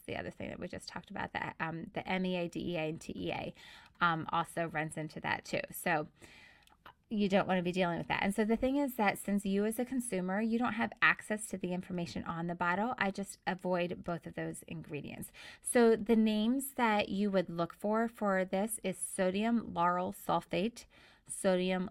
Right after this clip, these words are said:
laureth with the T H, sulfate, sodium salt, ammonium laureth sulfate, sodium N-dodecyl sulfate,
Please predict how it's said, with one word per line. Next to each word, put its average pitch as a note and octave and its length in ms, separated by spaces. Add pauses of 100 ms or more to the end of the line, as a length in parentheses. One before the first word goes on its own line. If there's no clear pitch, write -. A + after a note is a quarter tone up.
laureth F#3 640 (340)
with - 220
the F3 320 (200)
T F#3+ 220
H, - 380 (120)
sulfate, F3 600 (520)
sodium F#3+ 480
salt, C#4 460 (180)
ammonium G3+ 680
laureth F#3 500
sulfate, F#3+ 560
sodium F3+ 640
N-dodecyl F3+ 1600 (360)
sulfate, A3+ 480